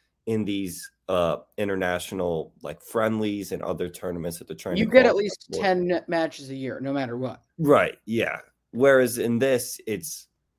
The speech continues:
Speaker 1: you know, <laughs> next World Baseball Classic isn't until twenty twenty-six.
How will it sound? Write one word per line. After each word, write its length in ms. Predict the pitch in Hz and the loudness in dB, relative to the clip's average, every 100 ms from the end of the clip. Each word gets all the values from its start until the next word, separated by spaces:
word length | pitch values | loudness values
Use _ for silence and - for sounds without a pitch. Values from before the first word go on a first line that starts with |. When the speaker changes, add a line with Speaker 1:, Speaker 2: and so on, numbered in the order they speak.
| _ | _
Speaker 1:
you 100 | 113 | -4
know, 220 | 104 78 - | -2 -4 -8
<laughs> 20 | - - _ _ - | -20 -20 _ _ -4
next 320 | 107 110 - | 0 0 0
World 180 | 117 110 | 0 4
Baseball 360 | 110 - 107 | 2 2 0
Classic 540 | 104 - 101 98 110 95 | 2 2 2 0 -4 -2
isn't 280 | 107 107 104 | 0 0 -4
until 280 | 87 110 | -6 -8
twenty 360 | 87 - 107 101 | -6 -2 -2 -2
twenty-six. 840 | - 107 95 - 117 110 - - | -4 -4 -4 0 2 2 -2 -18